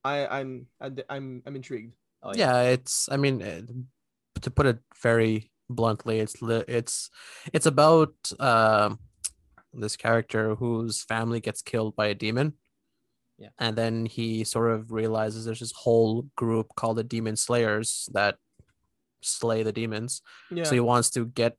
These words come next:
Speaker 3: back at the demons, and he trains to become one. And then he finds out that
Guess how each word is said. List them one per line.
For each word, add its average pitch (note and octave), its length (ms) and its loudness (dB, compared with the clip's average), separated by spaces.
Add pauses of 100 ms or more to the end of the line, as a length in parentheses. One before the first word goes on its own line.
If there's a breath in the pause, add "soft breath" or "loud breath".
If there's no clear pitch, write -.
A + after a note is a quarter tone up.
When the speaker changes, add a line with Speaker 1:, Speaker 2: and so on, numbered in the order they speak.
(140)
Speaker 3:
back A2+ 260 2
at A2 60 -8
the A2+ 80 -10
demons, G#2+ 480 -4
and G#2+ 120 -4
he A2 220 -8
trains A2+ 340 -2
to - 100 -14
become A2 340 -2
one. G#2+ 360 2
And G2+ 120 0
then G2+ 200 -4 (600 loud breath)
he - 140 -10
finds A2 440 0
out G#2 320 2
that G#2 200 2